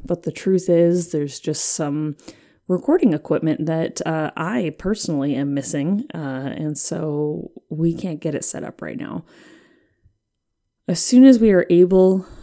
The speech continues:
to record a new episode, we will release it to you all. But for now, this is going to be a unplanned hiatus. Um,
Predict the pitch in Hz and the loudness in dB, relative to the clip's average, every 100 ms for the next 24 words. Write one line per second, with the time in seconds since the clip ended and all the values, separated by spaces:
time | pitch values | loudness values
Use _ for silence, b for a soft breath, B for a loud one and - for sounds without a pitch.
0 | B - 180 170 - 214 220 208 196 170 | B -4 0 0 2 4 6 4 2 0
1 | 170 165 170 160 156 160 165 165 160 156 | -2 -2 0 0 0 0 4 2 2 0
2 | 151 - 165 - 160 151 - 143 143 143 | -2 -4 -6 -4 -4 -4 -4 -6 -4 -6
3 | 139 b b b b b _ _ _ _ | -10 b b b b b _ _ _ _
4 | _ _ _ _ 131 - - 165 165 170 | _ _ _ _ -6 -6 -4 -2 0 0
5 | 165 165 165 160 156 156 - 160 151 147 | 0 0 -2 -2 -4 -6 -4 -4 -4 -6
6 | 156 143 143 143 139 - - 131 127 131 | -6 -4 -2 -4 -6 -8 -10 -8 -6 -8
7 | 135 B B _ _ 220 254 254 233 190 | -10 B B _ _ 6 8 8 6 0
8 | 180 175 175 165 B B B _ - - | 2 2 2 0 B B B _ -16 -6
9 | 151 139 117 113 113 143 - - b b | -4 -4 -6 -8 -8 -6 -6 -8 b b
10 | b b b b b _ _ - 147 147 | b b b b b _ _ -10 -8 -6
11 | 139 135 139 | -4 -4 -6